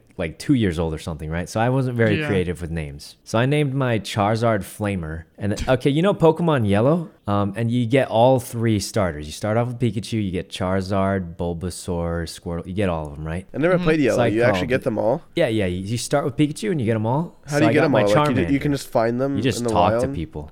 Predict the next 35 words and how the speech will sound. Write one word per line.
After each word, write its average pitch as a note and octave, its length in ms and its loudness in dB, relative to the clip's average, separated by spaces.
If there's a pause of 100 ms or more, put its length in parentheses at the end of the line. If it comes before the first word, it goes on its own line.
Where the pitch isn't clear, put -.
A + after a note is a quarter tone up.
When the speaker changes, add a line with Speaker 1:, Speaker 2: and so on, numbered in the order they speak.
(140)
Speaker 3:
Oh, A#2+ 120 0
Speaker 1:
No, F#2+ 60 2
you, F#2+ 140 2
like, F2 140 0
Speaker 3:
okay. G#2+ 60 -12
Speaker 1:
talk G2 180 2
to G2 80 -6
someone, D#2+ 240 -6
they D#2 60 -6
give D#2 160 -6
it - 60 -12
to D#2 100 -14
you. D2 160 -10
So - 140 -2
I A#2 60 4
named C#3+ 280 2
Charizard C#3 540 2
Flamer. A#2 560 -2 (260)
I G2 60 -2
named G#2 580 -2 (140)
Bulbasaur A#2+ 1000 0
Planter, G#2+ 800 -4 (260)
Speaker 3:
<laughs> - 240 -10
Speaker 1:
and A2 160 0
then B2+ 140 2
I A#2+ 100 2
named A2+ 600 0
Squirtle B2 840 2
Squirt. A2+ 720 -2
Speaker 3:
Oh, D3+ 160 2
Squirter. A#2+ 520 -2
Speaker 2:
Squ- C3+ 1600 -2
Speaker 1:
<laughs> - 60 -20
And G#2+ 160 0
then G2 460 2